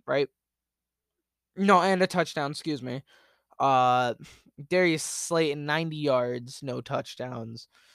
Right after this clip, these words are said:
Isaiah Hodgins, forty-four yards and a touchdown. Uh, Curtis Samuel, sixty-three yards, no touchdowns. Jahan Dotson, a touchdown. This was a, this was a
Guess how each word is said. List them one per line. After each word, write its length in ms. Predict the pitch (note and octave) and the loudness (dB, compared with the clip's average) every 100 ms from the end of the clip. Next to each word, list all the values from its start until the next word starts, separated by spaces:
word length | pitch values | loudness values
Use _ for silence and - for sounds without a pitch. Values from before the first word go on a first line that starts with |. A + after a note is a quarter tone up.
| _ _ _ - | _ _ _ -4
Isaiah 320 | D#3 E3 D#3+ | 0 4 4
Hodgins, 520 | D3 D#3 - D3 C#3+ | 4 2 2 -8 -8
forty-four 600 | - D3+ C#3+ - C#3 C#3 | -4 -4 -4 -6 -2 -2
yards 400 | C#3 B2+ B2 A#2 | 0 0 -2 -4
and 100 | B2 | -8
a 40 | B2 | -8
touchdown. 760 | C3 A#2+ - B2 A#2+ A#2+ C3 - _ _ _ _ _ _ _ _ _ _ - - | -8 -8 -8 -8 -8 -8 -12 -16 _ _ _ _ _ _ _ _ _ _ -8 2
Uh, 320 | C3+ B2+ A#2+ | 4 4 0
Curtis 280 | E3+ D#3+ - | -2 -2 -2
Samuel, 440 | D3+ C#3 B2+ A2+ | -2 -2 -4 -8
sixty-three 540 | - D3 - C#3+ C3+ | -6 -6 -6 -10 -6
yards, 340 | B2+ A#2+ A#2+ B2+ | -4 -4 -4 -6
no 280 | B2+ B2 A2+ | -10 -8 -8
touchdowns. 720 | F#3+ G2+ - D#2+ C#2 A1 - - - - | -6 -8 -8 -8 -8 -10 -16 -20 -20 -8
Jahan 380 | C#3+ D3+ D3 | -2 0 0
Dotson, 420 | C3+ A#2 A#2 - A2+ | 2 2 0 -6 -10
a 60 | |
touchdown. 600 | - G#2+ - - - A2 - - _ _ _ - | -4 -4 -4 -8 -8 -10 -14 -20 _ _ _ 4
This 220 | G#3+ G#3+ | 4 6
was 240 | B3+ C#4 | 4 6
a, 180 | A3 E3+ - _ _ _ _ _ _ - - - | 6 4 0 _ _ _ _ _ _ -20 -20 -10
this 340 | D3+ F#3+ A3+ - | 4 6 6 6
was 260 | G3+ D#3 | 6 6
a 160 | C3+ | 2